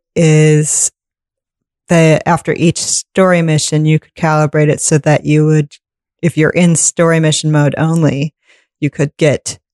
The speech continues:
the equivalent amount of experience that you would have gotten if you had done the side quests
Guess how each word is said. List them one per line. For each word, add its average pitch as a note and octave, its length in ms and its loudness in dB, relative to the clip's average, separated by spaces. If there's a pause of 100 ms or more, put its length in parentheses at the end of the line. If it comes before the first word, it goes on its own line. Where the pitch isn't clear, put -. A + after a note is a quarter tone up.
(160)
the D3+ 80 0
equivalent D#3+ 580 0
amount D3 240 -2
of C3 80 -6
experience D#3 680 0
that D3 80 -10
you D3 140 -2
would D#3+ 120 4
have E3 100 2
gotten C#3 260 -2
if C#3 140 -2
you C#3+ 80 2
had C#3 300 -2
done C#3+ 200 0
the C#3+ 80 2
side C#3+ 340 0
quests - 480 -8